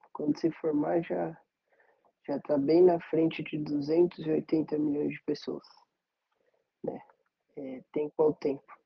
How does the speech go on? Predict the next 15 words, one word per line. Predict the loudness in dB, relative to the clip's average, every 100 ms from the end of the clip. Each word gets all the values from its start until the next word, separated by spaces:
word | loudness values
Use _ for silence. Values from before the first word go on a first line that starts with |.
| _ _ -10
sem | -8 -6
pressa. | -4 -6 -6 -18 _ _ _ _ _ _ _ _ _ -10
Um | -8
por | 0 2
cento | 2 0 0 -2
melhor | -2 0
ao | 2 2
dia. | 2 -2 -6 _ 0
<laughs> | 0 -2 -10 _ _ _ -20 -20 -20 _
Então, | 4 6
resumindo, | 8 8 8 8 8 6 0 -2 -8 -16 -10
hoje, | -6 -4 -4 -2 0 -2 -4 -12 _ _ _ -12
é, | -12
o |
petróleo, | -10 -10 -6 -2 0 0 -2 -10